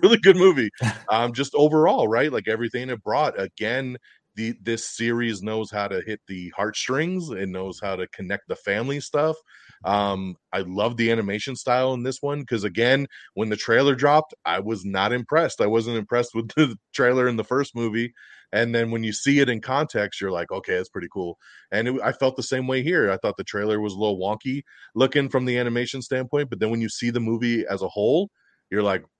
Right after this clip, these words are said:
Speaker 1: "That's pretty interesting," right? Especially the different styles on the different worlds, especially, like, Gwen Stacy's world, um, how it was kinda like paint, you know, melting away, and then the different emotions were changing the colors, and that kinda stuff was super, super cool to me.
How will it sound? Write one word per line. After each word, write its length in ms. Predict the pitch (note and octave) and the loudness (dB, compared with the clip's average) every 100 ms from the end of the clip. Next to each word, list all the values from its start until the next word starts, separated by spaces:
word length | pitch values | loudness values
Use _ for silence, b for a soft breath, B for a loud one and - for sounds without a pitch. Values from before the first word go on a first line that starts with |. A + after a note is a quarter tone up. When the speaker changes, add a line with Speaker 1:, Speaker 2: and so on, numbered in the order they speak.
| _ - | _ -10
Speaker 1:
"That's 160 | F2+ | -10
pretty 300 | - G#2 G#2 | -8 -6 -2
interesting," 420 | D#3+ G#2+ - G#2+ F2+ | -2 -2 -4 -2 -2
right? 240 | G2 A2+ | -2 -2
Especially 400 | F#2+ - A#2 A#2 | -4 -2 -2 -2
the 120 | G2+ | -4
different 300 | F#2+ G#2 G#2+ | -2 -4 -4
styles 680 | - - F2+ G2+ A#2+ C#3 C3+ - B B | -6 -2 2 2 2 0 -4 -18 B B
on 120 | G#2 | -2
the 80 | G#2 | -2
different 340 | F#2 G#2 F2 | -2 -4 -4
worlds, 400 | F2+ G#2 B2 B2+ | 0 2 2 2
especially, 500 | G2+ - G#2+ - A2 | -6 -2 -2 0 -2
like, 200 | G2 F2+ | 0 -2
Gwen 180 | F2 F#2 | -2 -4
Stacy's 540 | - F2+ F2 A#2 G#2+ | -4 -6 -6 -4 -4
world, 340 | A2 B2+ C#3 C3+ b b b | -2 0 0 -2 b b b
um, 260 | E2+ F#2+ F#2 | -4 -2 -2
how 180 | G2 | -2
it 20 | F#2 | -2
was 120 | F2+ | -2
kinda 240 | - G2 | -4 -4
like 220 | F2 F2 - | -2 -4 -6
paint, 360 | - A2 A2+ - | -8 -6 -6 -8
you 160 | A2 A2 | -6 0
know, 260 | G#2+ G#2 | 2 2
melting 500 | G2+ G2+ G2 - A2 | 0 0 -2 -2 -2
away, 460 | G#2+ G2 G2+ G#2+ G#2 | 0 2 4 4 2
and 160 | F#2+ | 0
then 120 | F2+ F#2 | -2 -4
the 100 | F#2 | -2
different 300 | G#2+ G#2+ F#2+ | -4 -4 -4
emotions 540 | F2+ G2+ - G#2+ G2+ | -2 -2 -2 -4 -4
were 60 | F2+ | -6
changing 380 | - F#2+ F#2+ | -6 -6 -4
the 80 | F2+ | -6
colors, 520 | - G#2+ A2 A2 G#2 | 0 2 2 2 -2
and 160 | F2 E2 - B B B - | -6 -10 -12 B B B 4
that 280 | D3 F#3+ | 8 8
kinda 200 | G#3 G#3 | 8 6
stuff 260 | E3 D3+ D3+ | 6 2 2
was 140 | G2+ | 0
super, 380 | - - E3+ D3 | -4 0 0 0
super 300 | - A#2 G#2+ | 0 -2 -4
cool 220 | - C3 C3+ | -2 -2 -2
to 120 | F#2+ | -2
me. 240 | F2+ F2 | -4 -4